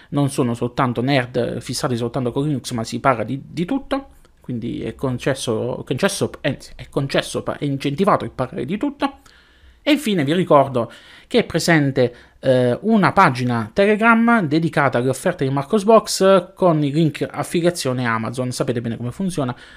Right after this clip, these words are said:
voi acquistate su Amazon utilizzando il mio link, eh, referral di affiliazione che trovate anche su, scritto sulle pagine di Marcos Box, che sarebbe Marcos Box meno ventuno, e quindi acquistando prodotti su, su Amazon,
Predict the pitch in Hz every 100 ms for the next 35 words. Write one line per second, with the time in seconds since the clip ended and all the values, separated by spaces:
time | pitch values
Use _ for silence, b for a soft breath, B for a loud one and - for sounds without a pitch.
0 | B 151 131 - 135 139 113 139 151 127
1 | 123 120 123 135 139 143 120 127 165 160
2 | 123 - - - - - 117 127 131 131
3 | 180 131 120 113 127 120 165 170 117 -
4 | 160 208 - 285 226 123 156 147 156 139
5 | 120 131 120 104 - 123 - - 156 -
6 | 120 139 143 139 123 127 143 - 208 233
7 | 214 - 123 - 107 113 117 120 135 -
8 | 123 - 139 - - 131 135 120 131 190
9 | 269 294 320 - B B B B B B
10 | - - 147 123 156 202 147 123 151 156
11 | - 131 - 135 127 123 120 120 - 185
12 | 147 160 180 190